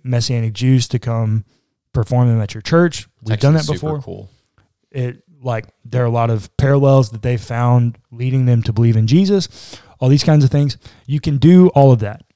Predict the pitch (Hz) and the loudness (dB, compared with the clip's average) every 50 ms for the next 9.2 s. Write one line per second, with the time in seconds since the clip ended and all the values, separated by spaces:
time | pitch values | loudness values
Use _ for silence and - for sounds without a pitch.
0 | _ _ - 131 131 135 139 131 139 135 127 127 123 - - - 113 107 104 110 | _ _ -4 0 2 2 2 2 2 2 2 2 2 0 -2 -6 -6 -8 -10 -12
1 | - - - - - - - - _ _ _ _ _ _ _ _ _ _ _ _ | -14 -16 -18 -20 -20 -20 -20 -20 _ _ _ _ _ _ _ _ _ _ _ _
2 | _ _ _ _ _ _ _ _ _ _ _ _ - - 127 147 143 135 117 107 | _ _ _ _ _ _ _ _ _ _ _ _ -8 -2 2 2 2 2 2 -2
3 | 104 107 - _ _ _ _ _ _ _ _ _ _ _ _ - _ _ _ _ | -8 -14 -18 _ _ _ _ _ _ _ _ _ _ _ _ -20 _ _ _ _
4 | _ _ _ _ - 117 110 120 151 185 208 190 - - - _ _ _ _ _ | _ _ _ _ -4 -2 0 2 2 2 2 0 -4 -14 -20 _ _ _ _ _
5 | _ _ _ 180 202 180 131 113 92 98 98 - 165 - _ - - _ _ _ | _ _ _ 2 2 2 2 -2 -4 -8 -14 -14 -16 -18 _ -20 -20 _ _ _
6 | _ _ _ _ _ _ _ _ _ _ _ _ _ _ _ _ _ _ _ _ | _ _ _ _ _ _ _ _ _ _ _ _ _ _ _ _ _ _ _ _
7 | _ _ _ _ _ _ _ _ _ _ _ _ _ _ _ _ _ _ _ _ | _ _ _ _ _ _ _ _ _ _ _ _ _ _ _ _ _ _ _ _
8 | _ _ _ _ _ _ _ - 131 123 120 135 185 214 202 - 123 117 104 101 | _ _ _ _ _ _ _ -4 -4 -2 -2 -2 -2 -2 -4 -4 -6 -8 -6 -8
9 | 101 110 143 | -8 -10 -12